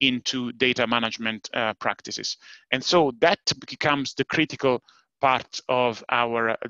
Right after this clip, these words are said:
deliver-, delivery, our, um, paper connecting this point. But finally, the, uh, the last point here is gonna be around creating a cons-, con-, a correlation between what is the data maturity of a company. And when I say data maturity of a company, is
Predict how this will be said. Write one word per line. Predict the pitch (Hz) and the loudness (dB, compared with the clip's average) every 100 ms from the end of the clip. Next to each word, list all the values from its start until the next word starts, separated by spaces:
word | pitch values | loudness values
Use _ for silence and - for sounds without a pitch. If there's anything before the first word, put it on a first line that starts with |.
| 110 | -2
deliver-, | 120 117 110 101 - 131 | 0 0 -2 -4 -8 -8
delivery, | 123 120 110 104 104 110 | -4 -2 -2 -4 -4 -2
our, | 110 113 - | 0 0 -2
um, | 117 - | -4 0
paper | 151 131 131 - | 2 2 -2 -2
connecting | 139 139 143 131 | 0 0 -2 -2
this | 127 113 | -2 -2
point. | - 117 104 95 - _ _ _ - | -4 -4 -4 -6 -16 _ _ _ -2
But | 131 | 0
finally, | - 196 196 131 127 160 _ _ _ _ _ _ _ - | 4 4 4 4 2 -2 _ _ _ _ _ _ _ -2
the, | 127 120 | 2 4
uh, | 117 - 123 | 2 0 0
the | |
last | 131 143 - - | 2 2 0 -2
point | 127 120 | -4 -4
here | 131 175 156 | -4 0 2
is | 117 | 2
gonna | 127 120 | 0 0
be | 117 120 110 _ _ _ _ - _ _ | 2 2 0 _ _ _ _ -20 _ _
around | 131 139 135 131 127 | 0 2 4 2 -2
creating | - 147 131 120 123 | 0 2 2 0 0
a | 135 131 | 2 0
cons-, | - 139 - 143 - | -2 -6 -6 -8 -6
con-, | 135 135 | -4 0
a | 131 131 127 _ | 0 2 0 _
correlation | - 190 143 120 - 120 | 4 6 6 2 0 -2
between | 117 - 127 120 | -4 -4 -4 -2
what | 127 | -2
is | 127 | -2
the | - 127 | -2 0
data | 143 160 160 | 2 2 2
maturity | 139 - 139 127 | 2 0 -2 -2
of | |
a | - | -2
company. | 117 120 143 147 143 - | -4 -2 -2 -4 -4 -4
And | 117 120 | -2 0
when | 123 | 2
I | |
say | 113 143 | 4 4
data | 139 131 | 4 2
maturity | 127 120 127 120 | 2 0 0 0
of | |
a | |
company, | 127 120 120 117 | 2 0 0 -2
is | 110 | -2